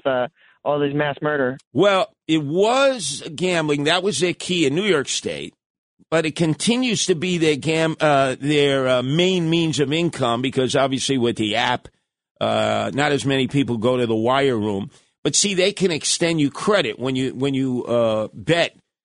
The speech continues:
Speaker 2: with these, uh, apps or you go to the casinos. Uh, unless you're a whale, they don't give you any credit. The way organized crime, the Bonanos, the Genoveses, the Gambinos, the Colombos, the Lucchese's,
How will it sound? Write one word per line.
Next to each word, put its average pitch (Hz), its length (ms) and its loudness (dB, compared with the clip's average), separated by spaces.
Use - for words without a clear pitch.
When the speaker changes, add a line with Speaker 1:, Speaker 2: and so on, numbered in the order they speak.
Speaker 2:
with 117 200 -2
these, 127 340 -2
uh, 120 220 0
apps 147 580 -2
or 123 100 0
you 113 120 -4
go 147 180 0
to 139 100 2
the 113 60 -4
casinos. 117 1040 0
Uh, 110 460 0
unless 147 320 0
you're 139 140 4
a 117 100 2
whale, 135 360 2
they 127 140 -2
don't 123 160 -2
give 139 160 0
you 123 140 2
any 107 140 -4
credit. 143 420 -2
The 123 60 0
way 147 180 4
organized 131 640 0
crime, 143 440 0
the 113 100 -2
Bonanos, 127 640 0
the 117 80 -4
Genoveses, 131 640 0
the 120 80 0
Gambinos, 123 760 0
the 120 80 -2
Colombos, 123 560 0
the 123 100 0
Lucchese's, 127 880 0